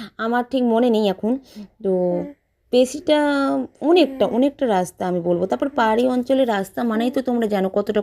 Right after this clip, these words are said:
কষ্ট হয়, যারা গিয়েছো তারা অবশ্যই জানাবে। আর আমি তো বললাম এই প্রথম গিয়েছি। আর দেখো finally চলে এসেছি বাবার কাছে। তো এখনও অনেকটা রাস্তা।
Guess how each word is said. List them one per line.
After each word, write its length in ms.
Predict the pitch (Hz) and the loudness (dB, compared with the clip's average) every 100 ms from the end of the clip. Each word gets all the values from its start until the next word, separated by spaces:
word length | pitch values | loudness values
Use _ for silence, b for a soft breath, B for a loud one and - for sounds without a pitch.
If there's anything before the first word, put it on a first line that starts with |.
| - | 0
কষ্ট 300 | 180 - - | 0 0 -2
হয়, 200 | 175 170 | -2 0
যারা 220 | 185 208 | 0 0
গিয়েছো 380 | 175 196 220 254 | 0 0 0 0
তারা 260 | 220 202 | -2 0
অবশ্যই 440 | 185 196 - 262 220 | 0 0 0 -2 -2
জানাবে। 400 | 170 170 190 330 B B 185 B - | -2 -2 -2 -2 B B -20 B -12
আর 100 | 185 - | -10 -4
আমি 220 | 220 277 | 0 0
তো 100 | 285 | 0
বললাম 340 | 247 262 262 269 | 2 2 0 -2
এই 120 | 214 | -4
প্রথম 480 | - 220 220 269 254 | -2 -4 0 0 2
গিয়েছি। 300 | 247 - 294 B B 254 190 | 0 -2 -4 B B -20 -12
আর 120 | 190 | -6
দেখো 360 | 190 196 294 - - | -4 -4 -6 -8 -2
finally 380 | 208 214 208 208 - | 0 2 2 0 -2
চলে 260 | 254 254 262 | 2 4 4
এসেছি 300 | 247 254 311 - 190 | 2 -2 -4 -4 2
বাবার 320 | 202 190 202 | 4 4 0
কাছে। 340 | 190 160 - 165 - b b _ _ _ _ B B 202 - | -6 -10 -6 -6 -8 b b _ _ _ _ B B -20 -8
তো 140 | 359 | 0
এখনও 400 | - 214 285 311 | 2 4 4 4
অনেকটা 320 | 294 269 269 262 | 4 2 0 0
রাস্তা। 400 | 247 240 - | 2 0 -4